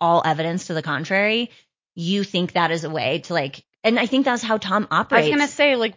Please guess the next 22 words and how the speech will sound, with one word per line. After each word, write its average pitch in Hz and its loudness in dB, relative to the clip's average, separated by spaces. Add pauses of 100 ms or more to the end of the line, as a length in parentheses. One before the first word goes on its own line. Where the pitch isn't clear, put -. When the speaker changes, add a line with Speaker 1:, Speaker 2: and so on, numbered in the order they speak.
Speaker 2:
we've 247 -4
seen 233 -2
this 254 -2
Tom 214 0
Sandoval 208 0
on 185 2
the 190 -2
show 190 -2
so 180 -4
many 190 -2
times, 185 -2
but 214 2
I 277 4 (120)
honestly 247 0
just 220 -4
thought 196 4
that 196 -2
he 190 -8
was 180 -8 (400)
a 202 -4
fucking 190 0
liar. 175 0